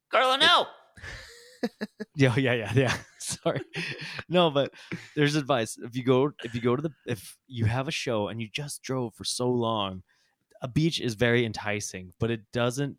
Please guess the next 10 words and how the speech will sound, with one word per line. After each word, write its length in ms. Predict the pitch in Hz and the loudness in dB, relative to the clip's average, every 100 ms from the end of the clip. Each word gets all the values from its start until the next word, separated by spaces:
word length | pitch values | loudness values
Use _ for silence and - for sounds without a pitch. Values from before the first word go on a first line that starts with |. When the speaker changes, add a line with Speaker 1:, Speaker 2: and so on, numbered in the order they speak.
| - | -10
Speaker 3:
make 240 | 110 113 110 | -4 -4 -4
it 80 | |
worth 420 | 82 95 107 104 90 | -8 -4 -4 -2 -4
it 160 | 85 - | -8 -10
if 160 | 98 101 | -10 -6
you 80 | 95 | -6
can't 460 | - - 101 - | -8 -10 -8 -8
perform 440 | - - - 98 95 | -10 -10 -2 -2 -2
your 100 | 87 | -8
best 480 | 85 73 - - | -10 -10 -12 -14